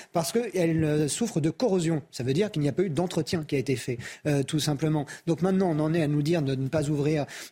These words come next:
euh, ou de laisser ouvert une porte, euh, électrique, une porte de garage ou un hall d'immeuble.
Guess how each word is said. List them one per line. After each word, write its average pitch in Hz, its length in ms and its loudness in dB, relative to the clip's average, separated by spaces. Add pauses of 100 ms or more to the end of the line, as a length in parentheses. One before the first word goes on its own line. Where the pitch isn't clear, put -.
euh, 147 140 2
ou 143 100 2
de 139 80 4
laisser 156 280 2
ouvert 165 320 2
une 131 160 0
porte, - 300 -4
euh, 135 160 2
électrique, 151 580 0
une 127 380 -2
porte 139 220 -2
de 135 80 0
garage 143 420 2
ou 123 80 -4
un 127 80 -2
hall 131 140 0
d'immeuble. 139 360 0